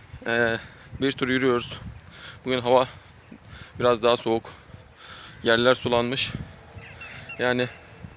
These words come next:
e, sivriler yok gibi. Bugün daha güzel geçecek gibi gözüküyor. E, yedi tur atacağız. Yedi turun ardından yüz metre depara çıkıyoruz.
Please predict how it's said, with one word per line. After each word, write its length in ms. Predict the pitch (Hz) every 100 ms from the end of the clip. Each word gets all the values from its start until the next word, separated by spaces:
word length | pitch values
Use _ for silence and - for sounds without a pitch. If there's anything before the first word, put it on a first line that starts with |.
| -
e, 300 | 117 113 110 110 - - _ - - - - - -
sivriler 500 | - - 117 117 127
yok 200 | 127 127
gibi. 200 | 131 110 - - - - - - - - - - -
Bugün 200 | 123 127
daha 140 | 123 123
güzel 200 | 117 117
geçecek 360 | 110 - 110
gibi 160 | 113 110
gözüküyor. 380 | 107 95 113 117 - - - - - - - - - - - - -
E, 100 | 107
yedi 500 | 110 107 107 131 147
tur 120 | 143
atacağız. 500 | 139 120 127 135 - - - - - - - -
Yedi 200 | 120 123
turun 240 | - 135
ardından 440 | 127 120 123 131 135 -
yüz 180 | 254
metre 400 | 202 127 - 135 - - - - - - - - - - - - - - - -
depara 280 | 127 127 131
çıkıyoruz. 440 | - 139 117 127